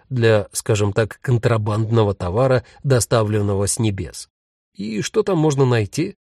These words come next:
Притупившиеся пищи и перья, надерганные из ангельских крыл,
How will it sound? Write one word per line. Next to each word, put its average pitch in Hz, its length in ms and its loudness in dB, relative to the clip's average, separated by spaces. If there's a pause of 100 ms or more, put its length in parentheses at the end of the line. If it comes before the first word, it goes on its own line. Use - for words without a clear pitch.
(160)
Притупившиеся 139 1000 0
пищи 185 400 -8
и 143 120 0
перья, 185 460 0 (160)
надерганные 123 680 4
из 117 120 2
ангельских 117 460 0
крыл, 180 280 0